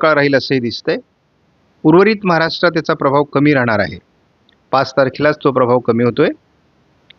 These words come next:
आपण बघतो सहा तारखेला या मॉडेलने स्पष्ट केलंय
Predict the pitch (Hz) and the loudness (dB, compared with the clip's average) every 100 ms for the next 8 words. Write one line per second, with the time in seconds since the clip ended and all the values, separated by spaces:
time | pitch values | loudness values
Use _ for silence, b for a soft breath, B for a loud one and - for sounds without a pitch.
0 | _ _ _ _ 131 147 156 151 160 147 | _ _ _ _ -2 0 0 0 -2 -4
1 | 123 - 160 151 180 170 - 135 110 - | -6 -4 0 0 0 -2 0 -2 -2 -4
2 | - 151 156 151 135 120 113 110 - 156 | -6 0 2 2 0 0 -4 -6 -2 -2
3 | - 180 143 110 | 0 0 0 -2